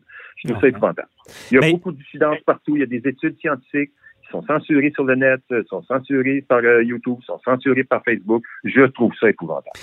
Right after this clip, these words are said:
Speaker 2: Parce que si on veut
Speaker 1: Euh,
Speaker 2: expliquer à nos, à nos auditeurs, en ce moment, je comprends bien, c'est qu'un médecin qui va dire non,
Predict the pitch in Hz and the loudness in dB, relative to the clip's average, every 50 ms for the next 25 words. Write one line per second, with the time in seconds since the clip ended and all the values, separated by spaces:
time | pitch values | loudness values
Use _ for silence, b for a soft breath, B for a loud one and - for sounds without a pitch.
0 | B B B - 139 127 - - 165 160 151 135 147 185 185 180 165 180 190 170 | B B B 0 0 0 2 4 4 4 4 4 4 4 4 6 6 4 4 4
1 | - 143 131 208 208 214 196 185 175 160 151 151 156 156 143 135 151 139 117 - | 4 4 6 6 6 6 6 6 6 6 6 6 6 6 6 6 4 4 2 0
2 | - - 160 170 175 190 196 190 175 170 175 180 190 190 - - - 160 160 151 | 2 4 6 6 8 8 6 6 6 6 6 6 6 6 4 2 2 4 6 6
3 | 143 135 139 147 160 175 185 185 175 - - - - 147 139 117 - 135 135 127 | 6 6 6 6 6 6 4 2 2 -2 -2 0 2 4 4 4 2 2 2 2
4 | 123 117 117 127 139 147 165 175 175 B B B B B B B B B - - | 2 2 2 2 2 4 2 0 -2 B B B B B B B B B -8 -2
5 | - 139 127 - 151 143 143 135 135 139 147 156 170 156 151 135 139 143 139 131 | 0 0 2 4 4 6 6 6 4 2 0 -2 -4 -4 0 2 2 4 4 2
6 | - - - 175 180 196 185 - - 135 131 135 127 107 120 143 156 156 143 139 | 2 2 2 4 4 4 2 2 2 4 4 4 4 4 4 4 4 4 4 4
7 | 143 147 160 160 165 165 160 147 147 143 135 | 6 6 6 8 6 6 4 2 -2 -6 -10